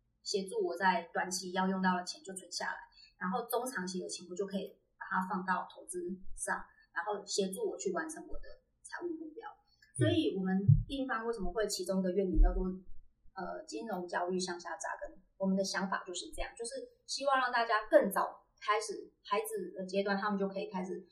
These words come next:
Speaker 1: 接触到，在学生的阶段也就开始接触到这些投资相关的一些逻辑。好，然后呢，他们，我们常开玩笑说，以前在学校都没有教怎么理财，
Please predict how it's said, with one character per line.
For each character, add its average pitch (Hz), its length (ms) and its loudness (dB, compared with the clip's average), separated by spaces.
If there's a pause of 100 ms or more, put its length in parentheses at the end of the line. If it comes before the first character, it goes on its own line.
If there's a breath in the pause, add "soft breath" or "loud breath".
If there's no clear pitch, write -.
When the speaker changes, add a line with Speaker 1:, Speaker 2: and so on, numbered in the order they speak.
(140 soft breath)
Speaker 1:
接 202 180 2
触 196 160 -2
到， 190 160 0
在 220 140 0
学 208 200 0
生 254 160 0
的 226 80 0
阶 196 140 2
段 190 200 2
也 180 80 -4
就 180 60 -10
开 190 160 -2
始 185 60 -4
接 185 160 -4
触 180 160 -8
到 185 180 2
这 185 140 -8
些 - 160 -6
投 - 220 -12
资 196 340 -4 (340)
相 214 220 -4
关 208 160 0
的 196 80 -4
一 180 40 -4
些 196 140 0
逻 190 240 2
辑。 - 340 -8 (340)
好， - 200 -4
然 190 100 0
后 226 200 0
呢， 190 120 -2
他 208 120 -4
们， 190 360 -4 (220)
我 196 120 4
们 196 100 0 (180)
常 190 180 2
开 226 80 2
玩 202 140 2
笑 202 100 4
说， 196 300 0 (720)
以 440 100 -4
前 226 220 -2
在 254 120 6
学 226 160 2
校 220 140 6
都 202 140 8
没 196 100 2
有 175 120 0
教 180 340 0
怎 180 100 -2
么 175 120 -2
理 160 140 -4
财， - 180 -8